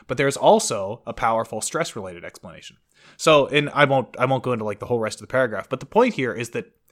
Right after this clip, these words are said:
this is a scientific approach where this guy is, is showing us multiple possible causes for an effect that he has observed.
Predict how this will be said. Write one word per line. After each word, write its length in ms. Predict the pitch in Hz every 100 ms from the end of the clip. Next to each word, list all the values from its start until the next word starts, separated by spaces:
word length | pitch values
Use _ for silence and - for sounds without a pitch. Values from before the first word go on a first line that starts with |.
| _ _ _
this 180 | 165 175
is 140 | 175
a 100 | 156
scientific 580 | 131 170 170 160 156 139
approach 480 | - 139 120 90 -
where 220 | 123 113
this 160 | 107 -
guy 240 | 117 113
is, 240 | 107 107 -
is 140 | -
showing 380 | - 143 139 123
us 160 | 110 -
multiple 440 | 123 131 123 123
possible 440 | - 117 101 117 107
causes 540 | - 107 101 101 92
for 160 | - 107
an 80 | 101
effect 300 | - 101 -
that 100 | 104
he 100 | 104
has 120 | 92
observed. 440 | 90 87 69 -